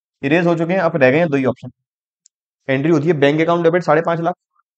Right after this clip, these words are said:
टू, अगर एक entry करनी है तो two percentage debenture पांच लाख और two security premium पचास हजार। टू percentage debenture पांच लाख,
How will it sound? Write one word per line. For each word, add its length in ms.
टू, 360
अगर 320
एक 200
entry 280
करनी 300
है 60
तो 120
two 120
percentage 560
debenture 400
पांच 240
लाख 280
और 180
two 160
security 520
premium 340
पचास 240
हजार। 280
टू 100
percentage 500
debenture 400
पांच 220
लाख, 220